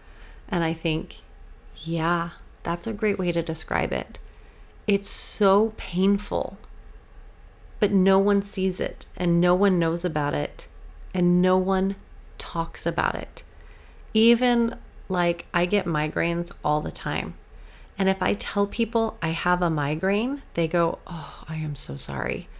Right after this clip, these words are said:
I get those," or "My mom got those," or "I know somebody who gets migraines," and they really are just absolutely debilitating. But if I were to say, "I really can't come today, my depression is at a ten,"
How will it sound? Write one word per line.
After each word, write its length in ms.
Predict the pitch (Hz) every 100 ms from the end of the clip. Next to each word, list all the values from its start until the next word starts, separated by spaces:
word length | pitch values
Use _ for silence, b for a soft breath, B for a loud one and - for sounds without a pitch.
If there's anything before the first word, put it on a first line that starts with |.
| B B B B B
I 160 | - 170
get 260 | 160 - -
those," 420 | 156 156 151 -
or 140 | - 170
"My 160 | 165
mom 320 | 165 156 156 160
got 220 | 151 -
those," 280 | 156 151 156
or 80 |
"I 80 | 175
know 300 | 190 190 190
somebody 380 | 190 196 180 175
who 60 | 175
gets 200 | 165 -
migraines," 500 | 156 151 160 160 160
and 160 | 175
they 120 | 170 170
really 420 | 160 175 170 175
are 160 | 151
just 300 | 156 160 156 -
absolutely 580 | 127 143 - 160 - 143
debilitating. 800 | 147 - - - - - - - - - - - B B B B B B
But 120 | - 196
if 120 | 190
I 160 | 190 190
were 160 | 202
to 80 | 202
say, 580 | 190 - 175 170 165 - - -
"I 60 |
really 400 | 185 170 175 180
can't 260 | 175 185 180
come 220 | - 156
today, 480 | 156 160 156 165 196 - - - - -
my 180 | 175 165
depression 580 | 170 - 160 160 - 175
is 140 | 170
at 140 | 165
a 60 | 156
ten," 560 | - - 151 151 202